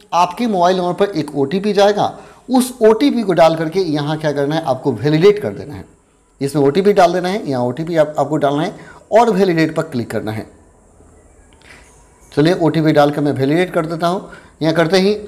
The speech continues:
आपके सामने यह लिखेगा, "O T P has been successfully validated"। तो यहाँ आप OK पर click कर देंगे। जैसे OK पर click करेंगे तो पुनः यह वहीं पे लेके जाएगा और यहाँ verify पर click कर देंगे। click करते ही पुनः इस portal पे ये आ जाएगा।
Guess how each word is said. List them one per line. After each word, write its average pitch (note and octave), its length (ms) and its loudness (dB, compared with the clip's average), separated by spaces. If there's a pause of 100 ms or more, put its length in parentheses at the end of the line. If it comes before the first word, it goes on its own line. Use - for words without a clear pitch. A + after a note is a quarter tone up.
(140)
आपके D3+ 240 2
सामने D3+ 300 0
यह D3 300 2 (260)
लिखेगा, E3 460 0 (260)
"O - 20 -2
T D#3+ 140 2
P E3+ 120 -2
has D3 240 4
been F3 200 -4 (560)
successfully D#3+ 480 0
validated"। D3 480 2 (520)
तो G3 120 4
यहाँ F#3 300 2
आप D3+ 260 2
OK D#3 240 0
पर F#3 100 0
click F#3 280 -6
कर G3 80 0
देंगे। G#3 320 -2 (460)
जैसे F#3 240 2
OK G3+ 260 4
पर G#3+ 120 2
click F3 240 -4
करेंगे F3 260 -2
तो E3+ 100 -6
पुनः G#3+ 540 0 (220)
यह G3+ 200 4
वहीं G3 280 0
पे G3 100 0
लेके D#3+ 240 -2
जाएगा C#3+ 460 -2 (260)
और D#3 140 2
यहाँ D#3+ 120 4
verify D3+ 340 2
पर F#3+ 100 0
click F3+ 240 -4
कर E3+ 120 0
देंगे। D#3+ 260 -2 (340)
click G#3 140 2
करते F#3 240 2
ही F3+ 80 0
पुनः E3+ 220 -4
इस D#3+ 180 -4
portal C#3 280 -2
पे C#3+ 120 -2
ये C3 80 0
आ A#2 160 0
जाएगा। F#2 320 -8